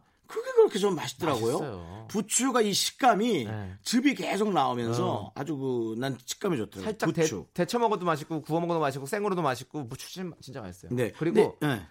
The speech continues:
Speaker 2: 대한민국 사람들이라면 아마 공감할 것 같은데 입맛 없을 때 그냥 밥에다가 흰 밥에다가
Speaker 1: 음.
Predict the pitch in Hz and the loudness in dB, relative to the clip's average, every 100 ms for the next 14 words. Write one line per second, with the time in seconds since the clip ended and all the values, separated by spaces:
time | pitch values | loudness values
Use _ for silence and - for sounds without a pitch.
0 | _ - 160 190 196 190 160 - 156 147 | _ -4 0 0 0 -4 -6 -4 -4 -4
1 | 139 131 123 120 117 95 107 104 120 131 | -4 -6 -4 -6 -6 -8 -10 -8 -6 -6
2 | 117 101 92 101 107 101 - - - 131 | -6 -10 -12 -10 -10 -10 -14 -18 -14 -14
3 | 104 - 98 139 107 - _ _ _ _ | -14 -18 -14 -10 -12 -14 _ _ _ _
4 | _ _ _ _ _ _ _ _ - 160 | _ _ _ _ _ _ _ _ -14 -6
5 | 170 170 156 117 - 120 127 143 120 120 | -4 -2 -4 -10 -10 -4 -4 -4 -4 -4
6 | 127 113 - 156 139 117 127 104 107 120 | -6 -8 -8 -6 -4 -4 -6 -8 -8 -10
7 | 113 - 113 92 | -12 -16 -16 -16